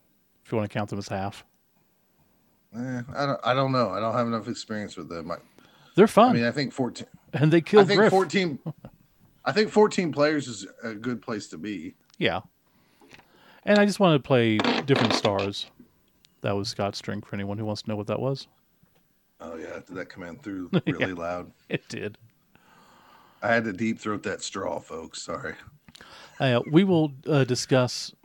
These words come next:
Speaker 1: my performance with this team at Skull Cup in the next segment. But I'm
Speaker 2: Oh,
Speaker 1: hoping
Speaker 2: I bet they're, they can't wait. They're
Speaker 1: Yeah.
Speaker 2: skipping ahead right now.
Speaker 1: Anyways, yeah, that's what I'm taking.
Speaker 2: Okay.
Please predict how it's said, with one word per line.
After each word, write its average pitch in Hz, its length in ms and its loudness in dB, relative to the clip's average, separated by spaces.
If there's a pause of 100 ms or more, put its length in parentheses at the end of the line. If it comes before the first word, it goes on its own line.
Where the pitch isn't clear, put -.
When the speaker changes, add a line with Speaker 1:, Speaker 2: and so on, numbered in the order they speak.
(220)
Speaker 1:
my 104 560 -2 (120)
performance 117 680 0
with 113 340 -6
this 117 240 0
team 101 500 -4
at 101 220 -6
Skull 135 300 4
Cup 98 300 -4
in 101 100 -6
the 98 80 -8
next 110 240 -4
segment. - 440 -14 (220)
But - 180 -14 (1040)
I'm - 140 0
Speaker 2:
Oh, 190 140 10
Speaker 1:
hoping 127 160 4
Speaker 2:
I - 40 4
bet 107 80 -2
they're, 139 300 -2
they 117 120 -4
can't 135 260 -4
wait. 165 420 -2
They're 202 120 0
Speaker 1:
Yeah. 214 120 0
Speaker 2:
skipping 202 260 0
ahead 190 300 2
right 202 160 -2
now. 226 320 0 (1300)
Speaker 1:
Anyways, 226 540 6
yeah, 226 200 6
that's 190 180 4
what 196 100 4
I'm 202 100 6
taking. 143 360 0 (1300)
Speaker 2:
Okay. 180 360 -4